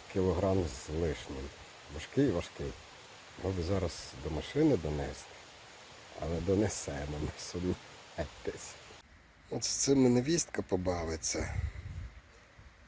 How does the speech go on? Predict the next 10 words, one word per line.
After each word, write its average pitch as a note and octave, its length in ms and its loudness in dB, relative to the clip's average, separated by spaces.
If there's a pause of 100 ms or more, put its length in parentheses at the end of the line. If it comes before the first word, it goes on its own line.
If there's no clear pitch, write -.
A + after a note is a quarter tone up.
(140)
А G2 40 0
оце G#2 340 2
от A2+ 420 4
піде A2 260 2
на A#2 140 6
сушку. E2+ 580 0 (1040)
У - 40 -8
нас A#2 500 2 (320)
кожен G#2+ 320 4
вечір G#2+ 460 4